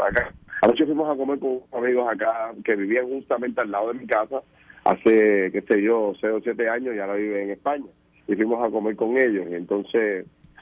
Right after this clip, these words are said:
al principio, cuando los nenes se mudaron acá, que son, son trillizos, son, tenían como algunos diez años, cuando se mudaron acá, eran víctimas de bullying por no tener el acento español, ahora,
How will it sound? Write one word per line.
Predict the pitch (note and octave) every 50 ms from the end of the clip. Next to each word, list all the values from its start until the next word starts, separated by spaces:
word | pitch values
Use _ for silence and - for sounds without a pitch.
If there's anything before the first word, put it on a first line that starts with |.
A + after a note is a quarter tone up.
| - - -
al | - B2 B2 B2 A#2+
principio, | - C3 B2+ B2+ A#2+ - - - A#3 G#3 - E3+ D3 C3+ C3
cuando | - B2+ A#2+ A#2+ A2+ A#2+
los | A#2+ B2 A#2
nenes | A2+ A#2 B2+ C#3 C#3+ D#3 D3+
se | - E3 D#3
mudaron | D3+ D3+ D3+ D3+ C#3+ D3 D3 D3
acá, | C#3+ C#3+ D#3+ F#3 D#3+
que | B2 A#2 G2+
son, | - A2 A#2 A#2+ B2+ B2 A2+ -
son | A#2 A2+ A2+
trillizos, | - C#3+ C3 A#2+ A2+ B2+ C#3+ C#3 B2+ C3 G#2
son, | A2 A2+ A#2 A2+ - - - - - -
tenían | A2 G#2+ A2 A2+
como | A#2+ B2+
algunos | B2+ A2 G#2+ A2+ A#2+ B2 A2+
diez | G#2+ A#2+ B2 A#2+ - -
años, | C#3 C#3 B2+ A2+ G2+ F#2+ -
cuando | A2 A2+ A#2 A2+
se | G#2+ B2
mudaron | A#2+ A2+ A2+ A#2 A#2+ B2+ C#3+ C#3+ C#3+
acá, | C#3 - D#3 F3+ G3 - _ - - - - - _
eran | - B2 C3 C3+ B2+ A#2+
víctimas | B2 D3+ D3+ - - D#3+ C3 B2 A#2
de | A2 A2 G#2+
bullying | A2 C#3 E3+ F#3 F3+ F#3 F#3 F3
por | D3+ - B2+ A2+
no | A2 A2+
tener | G#2+ B2 A2+ A#2 A#2 A#2
el | A2 G#2+
acento | G#2+ - A2+ G#2 G2+ - G#2
español, | - - F#2+ F#2+ A#2 D3+ D#3 B2 E2 B1+ - _ _ _ - - - - - _
ahora, | - A2 G#2+ A2 A#2+ D3+ F3 D#3+ D3+ C3 B2 A#2+ C3 C#3+